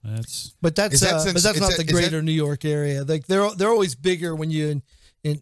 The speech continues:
Speaker 2: have all the boroughs around. It's like Mexico City. It's, isn't it, like, thirty some million?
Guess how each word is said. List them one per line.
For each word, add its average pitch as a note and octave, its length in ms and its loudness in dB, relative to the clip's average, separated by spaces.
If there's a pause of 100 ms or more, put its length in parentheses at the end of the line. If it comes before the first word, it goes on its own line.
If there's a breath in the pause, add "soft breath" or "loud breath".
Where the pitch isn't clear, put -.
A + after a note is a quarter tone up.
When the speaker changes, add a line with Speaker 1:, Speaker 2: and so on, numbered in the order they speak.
Speaker 2:
have D#3 240 0
all D#3+ 280 0
the D3+ 100 -4
boroughs D3+ 420 0
around. D#3+ 140 0
It's F3+ 160 2
like A3+ 100 2
Mexico D#3+ 380 -2
City. C#3 320 -2
It's, B2 180 -8
isn't F3 300 -4
it, - 20 -6
like, D3 220 -6
thirty D#3 240 0
some D#3 280 0
million? D#3 420 -4